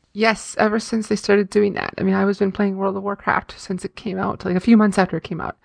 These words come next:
and see all the fun and amazing things that happen at BlizzCon. And this year I finally got to go. I was like, it was, like, almost, like, a very last minute trip. I wasn't gonna go, and I got this job. I'm like, "Well,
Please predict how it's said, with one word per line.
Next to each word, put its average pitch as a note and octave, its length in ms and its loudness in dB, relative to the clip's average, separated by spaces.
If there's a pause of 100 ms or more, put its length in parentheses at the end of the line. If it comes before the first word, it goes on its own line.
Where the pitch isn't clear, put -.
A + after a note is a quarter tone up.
(520)
and E3+ 320 4 (500)
see - 320 -4
all G#3 240 0
the G3+ 60 0
fun A3 240 0
and G#3+ 100 -2
amazing A3+ 400 -2
things B3 240 -6
that C4 80 2
happen A#3+ 340 -2
at F#3+ 120 0
BlizzCon. - 580 -2 (440)
And F#3+ 200 4
this A#3 180 4
year C4+ 140 2
I A3+ 60 4
finally A#3+ 420 0
got A#3 160 2
to A#3+ 80 0
go. G3 380 0 (420)
I F#3+ 60 2
was F#3+ 100 2
like, F#3+ 240 0
it - 80 -2
was, G3 140 4
like, B3+ 80 4
almost, D4+ 240 4
like, G#3 80 6
a F#3+ 80 4
very A#3 220 4
last G#3+ 220 2
minute F#3+ 200 4
trip. - 280 0 (200)
I F#3+ 100 2
wasn't D4 240 0
gonna A3+ 140 2
go, A3+ 240 2
and D3+ 100 0
I F3 80 0
got F3+ 160 0
this F#3+ 140 -2
job. - 320 0
I'm - 80 -6
like, - 180 -10
"Well, - 220 0